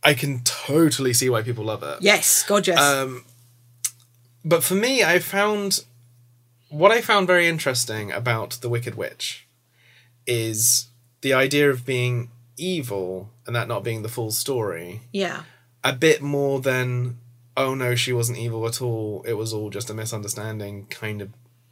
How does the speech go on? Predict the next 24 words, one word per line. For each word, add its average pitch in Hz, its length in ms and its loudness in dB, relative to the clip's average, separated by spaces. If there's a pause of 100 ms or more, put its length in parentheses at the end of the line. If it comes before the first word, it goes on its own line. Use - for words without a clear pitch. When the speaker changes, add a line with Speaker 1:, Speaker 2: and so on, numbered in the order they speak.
(120)
Speaker 1:
thing. 127 420 2 (320)
And 151 180 4
the 160 80 2
thing 202 220 2
that 185 100 4
really 160 180 4
bugs 175 360 2
me 143 120 0
is 127 160 0
that 131 100 0
it's - 280 2
kinda 135 240 -6
like 127 340 -2
jilted 131 460 -2
love 131 520 -2
story 110 480 0
Speaker 2:
Yeah, 180 360 0
Speaker 1:
stuff 165 120 -6
Speaker 2:
or 202 100 0
Speaker 1:
that - 80 -4
just - 160 0
Speaker 2:
yeah. 175 120 4
Speaker 1:
feels 127 380 0
like 120 340 -2